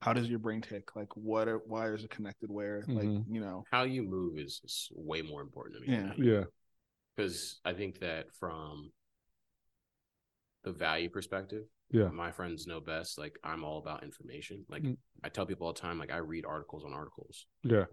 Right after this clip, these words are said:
Speaker 3: Um, in an average week, I'm probably reading between fifty to a hundred articles.
Speaker 2: Right.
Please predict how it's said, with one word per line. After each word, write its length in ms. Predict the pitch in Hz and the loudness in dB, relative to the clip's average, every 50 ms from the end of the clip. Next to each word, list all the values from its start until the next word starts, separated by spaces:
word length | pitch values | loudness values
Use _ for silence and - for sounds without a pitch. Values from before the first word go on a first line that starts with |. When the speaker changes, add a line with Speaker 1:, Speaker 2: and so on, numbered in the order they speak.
| - - | -6 -14
Speaker 3:
Um, 360 | 73 76 76 76 73 73 - - | -14 -12 -12 -12 -12 -12 -10 -8
in 80 | 80 85 | -6 -4
an 80 | 80 | 0
average 380 | 78 80 82 80 85 80 - 80 | 0 0 0 0 -2 -6 -6 -8
week, 220 | 82 87 85 80 80 | -10 -10 -10 -10 -12
I'm 100 | 78 78 | -10 -6
probably 260 | 82 80 80 78 76 71 - _ | -6 -4 -4 -4 -6 -8 -10 _
reading 240 | - 85 80 78 80 | -6 -4 -4 -4 -6
between 280 | 80 78 - 85 78 80 | -8 -8 -8 -8 -10 -8
fifty 320 | - 80 78 - - 76 | -8 -8 -8 -8 -8 -8
to 100 | - - | -8 -8
a 60 | 71 | -8
hundred 240 | 82 - - - - | -6 -6 -6 -4 -4
articles. 420 | - - - - - - - - - | -4 -6 -6 -8 -14 -18 4 10 12
Speaker 2:
Right. 200 | 123 113 107 | 12 12 12